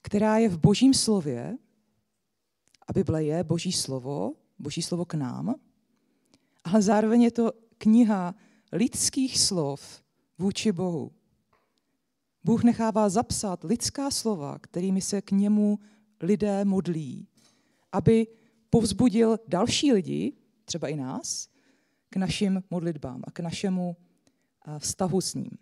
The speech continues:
Je to zvláštní kniha. Pokaždé v ní ale můžeme najít něco, co nám, co nás Bohu přiblíží, co nám pomůže nějak vyjádřit to, co prožíváme.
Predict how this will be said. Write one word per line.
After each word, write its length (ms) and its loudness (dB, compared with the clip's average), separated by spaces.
Je 60 -2
to 100 4
zvláštní 420 0
kniha. 280 -8
Pokaždé 500 6
v 80 -2
ní 260 -2
ale 160 -2
můžeme 320 4
najít 260 2
něco, 500 0
co 180 2
nám, 420 4
co 140 -2
nás 180 2
Bohu 200 4
přiblíží, 720 -4
co 120 -2
nám 140 4
pomůže 680 6
nějak 320 -4
vyjádřit 800 -4
to, 120 -4
co 120 -4
prožíváme. 680 -4